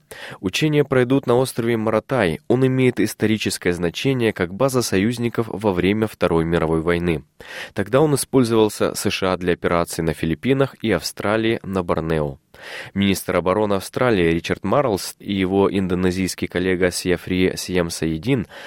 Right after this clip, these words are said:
объявили о совместных учениях военно-воздушных и военно-морских сил после переговоров в Джакарте.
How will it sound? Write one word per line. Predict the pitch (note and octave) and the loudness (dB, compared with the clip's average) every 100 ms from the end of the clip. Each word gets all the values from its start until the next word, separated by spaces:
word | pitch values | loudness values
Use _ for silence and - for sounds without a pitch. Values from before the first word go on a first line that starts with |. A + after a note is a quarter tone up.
| - | -10
объявили | F#2+ F2+ G2 G#2+ D#3+ D3+ C#3+ | -4 -2 2 4 4 4 2
о | A2 | 0
совместных | - G2 G#2+ B2+ - F#2+ - | 0 0 2 -2 -2 -6 -6
учениях | - D3 C#3 A2 - | -2 0 2 0 -2
военно-воздушных | G2+ G#2+ C3 C#3 A#2+ A2 G2 C#3+ - C3 - - | -2 2 2 4 2 2 2 -2 0 -2 -2 -4
и | A2+ | 2
военно-морских | G2+ G#2 A#2 G#2+ G2 - G#2 G2 | 4 4 2 0 -2 -4 -6 -6
сил | - B2+ C#3 - | -2 0 0 -2
после | - D3 - D3 - _ | -2 -2 2 2 0 _
переговоров | A2 G2 F2+ E2 F2+ F2+ - | -4 0 0 0 -2 -2 -6
в | |
Джакарте. | E2 F2 - D#2 D2 D2 | -4 -4 -2 -4 -4 -10